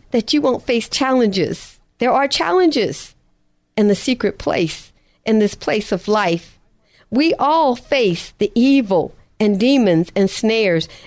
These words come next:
in this realm, but God will keep you from the fear of these types of tormenting spirits.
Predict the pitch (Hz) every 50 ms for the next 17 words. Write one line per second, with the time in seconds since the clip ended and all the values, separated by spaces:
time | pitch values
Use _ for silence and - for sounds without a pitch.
0 | _ - 214 208 202 196 196 190 - - 208 208 202 180 165 160 170 - - -
1 | - - 254 254 202 - 269 277 302 349 359 269 269 262 240 247 - - 339 330
2 | 359 392 381 - - 294 294 330 359 339 269 202 160 151 - - - _ _ _
3 | _ _ - 269 247 226 214 220 214 - - - 302 311 320 320 302 269 226 190
4 | 160 - - - - - _ - - 214 202 202 247 262 254 254 240 - - -
5 | 349 254 214 208 - - 208 190 - - - 320 311 302 285 277 269 247 233 220
6 | - - - - 269 269 262 226 190 165 - - - - - -